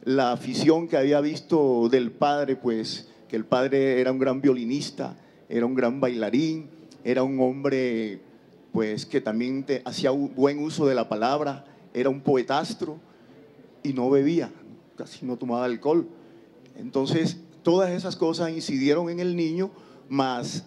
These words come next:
las cuatro o cinco mujeres que habían en la casa, que alguna vez García Márquez dijo que él no sabe cómo nos salió pollerón, pero, pero son cosas que, que él vio en ese entorno. Y de pronto él me dijo,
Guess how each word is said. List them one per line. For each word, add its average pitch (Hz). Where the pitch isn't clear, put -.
las 120
cuatro 170
o -
cinco 175
mujeres 151
que 127
habían 139
en 127
la 120
casa, 131
que 107
alguna 135
vez 143
García 135
Márquez 127
dijo 131
que 120
él 117
no 120
sabe 123
cómo 120
nos 127
salió 123
pollerón, 123
pero, 110
pero 127
son 151
cosas 185
que, 139
que 127
él 156
vio 175
en 175
ese 175
entorno. 143
Y 156
de 160
pronto 214
él 226
me 220
dijo, 208